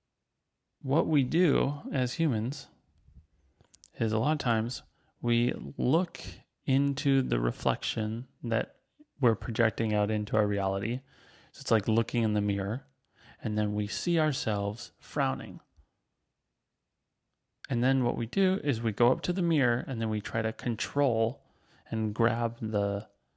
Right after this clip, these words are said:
the reflection that we see, the projection, the hologram that we see in front of us. And then we try to grab that reflection's face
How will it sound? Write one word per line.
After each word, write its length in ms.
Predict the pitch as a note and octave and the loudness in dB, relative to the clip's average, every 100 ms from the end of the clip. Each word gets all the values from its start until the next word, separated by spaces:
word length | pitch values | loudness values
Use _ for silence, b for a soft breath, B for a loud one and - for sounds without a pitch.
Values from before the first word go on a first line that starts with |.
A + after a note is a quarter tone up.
| _ _ - | _ _ -6
the 80 | A2 | -2
reflection 640 | G#2+ - F#3+ - - A#2 | -2 -2 -4 -2 -2 0
that 160 | G#2 - | -2 -2
we 140 | A2 | -4
see, 320 | - - A2 | -4 -4 -4
the 120 | A2 A#2 | -2 -2
projection, 920 | B2+ A2+ C3+ D3+ - - A2 A2+ D3 C#3 | -2 0 0 0 -2 -6 -6 -8 -8 -10
the 80 | |
hologram 720 | A#2+ D3 D#3 D3 A#2+ G#2+ A2 A#2+ | -6 -2 0 0 -2 -2 -2 -4
that 100 | - | -4
we 100 | A#2+ | -6
see 240 | - A#2 | -6 -6
in 120 | A2 | -6
front 200 | - A2+ | -4 -4
of 100 | - | -2
us. 360 | - E3 - - _ _ b b b b b b b | -4 -6 -10 -18 _ _ b b b b b b b
And 80 | - | -4
then 60 | A2 | -2
we 80 | G#2+ | -2
try 160 | A#2 | -2
to 80 | A2+ | -2
grab 480 | A2 A2+ A2+ A2+ A2+ | 2 4 4 4 2
that 340 | A2+ A#2 - b b b b | 2 2 -4 b b b b
reflection's 680 | A#2+ - C#3+ C3+ - A#2+ A2 | -6 -2 0 0 0 0 -2
face 500 | - E3 C3 C3 - | -2 0 0 -4 -10